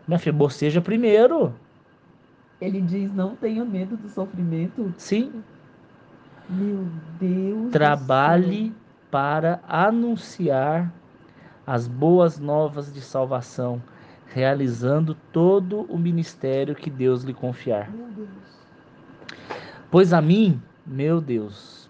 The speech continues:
Speaker 1: pois a mim, verso seis, minha vida já foi derramada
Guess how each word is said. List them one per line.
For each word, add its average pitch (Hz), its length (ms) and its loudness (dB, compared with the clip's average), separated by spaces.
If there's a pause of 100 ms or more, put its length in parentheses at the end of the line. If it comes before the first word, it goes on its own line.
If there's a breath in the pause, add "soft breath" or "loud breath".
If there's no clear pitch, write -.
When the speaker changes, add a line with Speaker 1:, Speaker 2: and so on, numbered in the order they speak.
Speaker 1:
pois 156 220 0
a 151 80 2
mim, 147 340 0 (140)
verso 127 320 -8
seis, 123 600 -6 (800 loud breath)
minha 151 280 2
vida 165 600 0
já 143 300 -4
foi 175 600 -2
derramada 135 880 -4